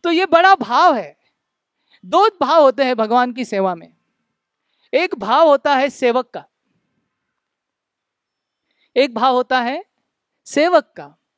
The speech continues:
और दूसरा भाव होता है उपकरण का। उपकरण मीन्स इंस्ट्रूमेंट।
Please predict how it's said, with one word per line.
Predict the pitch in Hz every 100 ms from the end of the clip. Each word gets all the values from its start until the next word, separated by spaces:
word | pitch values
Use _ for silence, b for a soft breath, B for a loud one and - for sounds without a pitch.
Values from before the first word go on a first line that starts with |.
| _ _ _ -
और | 302
दूसरा | 202 247 254 359 392
भाव | 302 269
होता | 262 247 254
है | 226 269 339 _ -
उपकरण | 349 _ 262 208 190
का। | 165 151 _ _ _ _ _ _ _ _ _ _
उपकरण | - 320 330 320
मीन्स | 320 311
इंस्ट्रूमेंट। | - 269 - 240 180 139